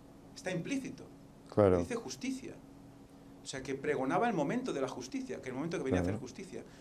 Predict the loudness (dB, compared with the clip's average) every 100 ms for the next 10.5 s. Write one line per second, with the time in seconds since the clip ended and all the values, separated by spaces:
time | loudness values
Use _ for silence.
0 | -12 -10 -6 -4 -4 -4 -8 -10 -12 -10
1 | -8 -10 -12 -16 6 10 12 12 12 12
2 | 12 12 12 12 12 12 12 12 12 12
3 | 12 12 12 10 10 10 10 10 8 8
4 | 8 8 8 6 4 2 0 -4 -8 -10
5 | -12 -14 -20 -20 -20 -20 -20 -20 -20 -20
6 | -20 0 2 4 4 2 -4 -2 -2 -2
7 | -4 -4 -2 -2 -2 -4 -2 -2 -2 -4
8 | -4 -2 -4 -6 -12 -10 -8 -8 -8 -8
9 | -6 -4 -6 -8 -14 -6 -2 -2 -4 -6
10 | -4 -6 -8 -10